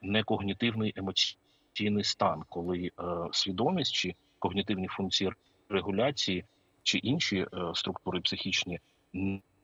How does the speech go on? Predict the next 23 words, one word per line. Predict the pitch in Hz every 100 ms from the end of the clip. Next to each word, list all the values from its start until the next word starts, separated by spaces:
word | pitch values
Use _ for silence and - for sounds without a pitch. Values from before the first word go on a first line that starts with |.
| -
не | 110 131
дозволяють | 220 98 92 101 113 120 95
вгальмувати | 87 98 107 104 104 -
той | - 92 -
афект, | - - 139 -
з | 92 98
яким | - 107
людина | 98 98 95
стикається. | - - 78 85 90
Тобто | - 92 87
він | 107 101
настільки | 101 - 113 101 - -
інтенсивний, | 104 101 - 147 160 180 - - -
що | - 107
можливість | 104 101 113 123 98 -
для | 95
того, | 117 104
щоб | - 98 98 -
у |
звичний | 101 113 123 - 98 90
для | 98
себе | - 110 98
спосіб, | - - 80 - 95